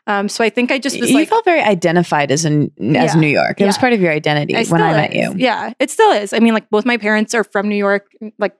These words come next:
Speaker 1: both my grandparents are, like, like, everybody's from New York. Like, we're just native New Yorkers. So,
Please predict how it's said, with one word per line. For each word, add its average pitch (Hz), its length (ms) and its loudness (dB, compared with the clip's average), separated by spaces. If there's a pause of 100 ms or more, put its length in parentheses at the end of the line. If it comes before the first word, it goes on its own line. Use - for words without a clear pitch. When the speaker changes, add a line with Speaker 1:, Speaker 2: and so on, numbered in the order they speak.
(100)
Speaker 1:
both 202 140 -4
my 208 80 -2
grandparents 247 500 2
are, 254 40 -6
like, 226 240 -2 (320)
like, 220 140 -2
everybody's 285 460 2
from 247 160 2
New 240 60 6
York. 202 280 0
Like, 196 140 -6
we're 208 100 0
just 214 220 -4
native 214 420 2
New 208 80 2
Yorkers. 196 500 -2
So, 202 400 0